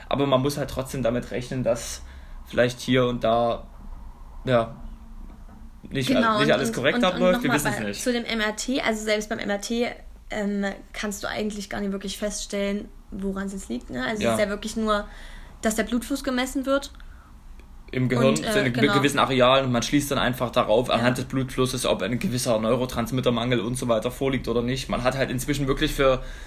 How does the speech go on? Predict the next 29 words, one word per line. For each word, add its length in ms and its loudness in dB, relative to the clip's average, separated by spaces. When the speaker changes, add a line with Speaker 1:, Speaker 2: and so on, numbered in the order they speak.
Speaker 1:
keine 240 4
einzige 300 2
mentale 400 0
Krankheit 640 0
jemals 500 2
wirklich 300 -4
konkret 400 0
bewiesen, 420 0
dass 120 -4
es 120 -2
da 140 2
einen 320 -2
Neurotransmittermangel 1080 0
und 220 -4
so 140 -2
weiter, 400 4
äh, 60 2
sag 160 0
ich 60 -8
mal, 80 0
einen 60 -2
Dopaminmangel, 640 2
einen 100 0
Speaker 2:
Ja. 40 2
Speaker 1:
Serotoninmangel 720 2
bei 120 4
Depressionen, 640 0
irgendwas 500 2
gibt. 300 -4